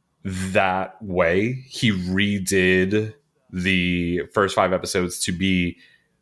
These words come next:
episode of the week, have that, um, that kind of feel. And then he was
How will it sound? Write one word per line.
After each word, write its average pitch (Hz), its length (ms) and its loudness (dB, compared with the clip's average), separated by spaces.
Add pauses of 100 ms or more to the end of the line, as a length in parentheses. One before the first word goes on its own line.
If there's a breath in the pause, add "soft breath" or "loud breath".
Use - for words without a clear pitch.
(140)
episode 110 340 2
of 98 60 -2
the 95 60 2
week, 85 340 -4
have 95 540 -2
that, 92 600 0 (160)
um, 80 720 0 (720 loud breath)
that 110 160 0
kind 110 180 -2
of 92 100 -6
feel. 104 480 0 (220 loud breath)
And 113 160 2
then 107 120 2
he 110 140 0
was 104 200 2